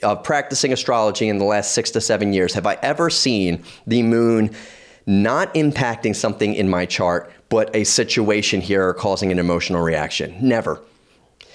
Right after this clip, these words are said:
Because the moon is real, it is impacting you, and you should understand what that is. And I'm going to be teaching a class very soon. By the time you hear this, I may already have it out.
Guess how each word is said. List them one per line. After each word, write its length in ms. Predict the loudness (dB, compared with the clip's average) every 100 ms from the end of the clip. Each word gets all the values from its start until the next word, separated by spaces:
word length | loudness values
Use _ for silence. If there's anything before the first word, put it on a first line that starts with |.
| -20 -20 -6
Because 300 | -4 -2 -2
the 100 | 2
moon 540 | 4 4 2 0 -4 0
is 420 | 4 4 2 0
real, 460 | -2 0 2 2 2
it 140 | 2
is 160 | 2 0
impacting 680 | 0 0 0 -2 -2 0 2
you, 200 | 2 0
and 220 | 0 0
you 80 | 0
should 220 | 0 -2
understand 580 | -2 -2 -2 -2 0 0
what 140 | 0 0
that 180 | 0
is. 160 | 0 0
And 100 | 0
I'm 140 | 2
going 200 | 2 2
to 40 | 4
be 100 | 2
teaching 380 | 0 0 2 0
a 60 |
class 380 | 0 -2 -2 -2
very 240 | -2 0 0
soon. 420 | 0 2 2 0
By 140 | 0
the 80 | 0
time 240 | 0 0
you 80 | 0
hear 180 | 0 0
this, 180 | 0 0
I 60 |
may 160 | 0 0
already 220 | 0 -2
have 180 | -4 -2
it 80 | 0
out. 300 | 0 0